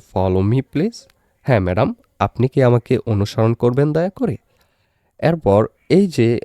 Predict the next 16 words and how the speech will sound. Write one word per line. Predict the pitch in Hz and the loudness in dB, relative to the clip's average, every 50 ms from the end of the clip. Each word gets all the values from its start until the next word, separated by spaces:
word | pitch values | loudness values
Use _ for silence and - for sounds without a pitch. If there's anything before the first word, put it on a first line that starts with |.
| - _ | -10 _
একটা, | - 113 - - 104 101 98 - | -10 -8 -4 -2 0 0 0 -2
আহ, | - 101 101 95 92 | -2 -2 -2 -2 -2
কনভারসেশন | 92 - 110 113 120 131 - 143 143 - 170 160 | -2 -2 -2 0 0 -2 -2 -2 -4 0 2 2
আমরা | 131 104 95 90 | 2 2 2 -2
এখন | - - 101 92 - - | -2 -4 -6 -6 -4 -2
পড়লাম, | - 90 87 87 85 87 107 151 208 - _ _ _ - | 0 0 0 0 0 0 -2 -2 -4 -6 _ _ _ -2
এইটা | 127 151 - 170 | -2 0 2 2
অনুযায়ী | 156 123 101 92 87 - 98 92 | 2 2 2 0 -2 -2 -2 -2
আমাদেরকে | 90 87 90 85 92 87 - - | -2 -2 -2 -4 -4 -6 -6 -8
কিছু | 87 - - - - - _ | -10 -10 -12 -16 -18 -16 _
কোয়েশ্চেন | - 95 92 95 - - 123 117 | -6 -4 -4 -4 -4 -4 -4 -4
করা | - - 123 123 | -2 -2 -2 -2
হবে | 123 123 123 131 | -2 -2 -2 -2
এখানে | 127 - - 147 143 147 | -2 -2 -4 -4 -4 -4
সি | - - - | -4 -2 -2
ওয়ানে। | 110 101 107 110 113 131 160 | 0 0 2 0 0 0 -2